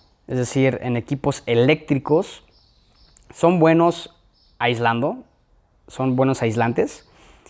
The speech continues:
y, y no se degradan fácilmente. Es por eso que el ambiente está contaminado y,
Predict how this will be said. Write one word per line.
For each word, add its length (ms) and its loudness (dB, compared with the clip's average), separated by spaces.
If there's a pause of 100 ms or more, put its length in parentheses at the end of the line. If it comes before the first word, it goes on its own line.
(380)
y, 520 2 (1080)
y 60 -2
no 140 6
se 120 4
degradan 320 6
fácilmente. 560 -4 (300)
Es 80 -16
por 180 0
eso 200 -4
que 420 -4 (500)
el 140 -2
ambiente 840 2 (100)
está 220 -4
contaminado 680 2
y, 260 -2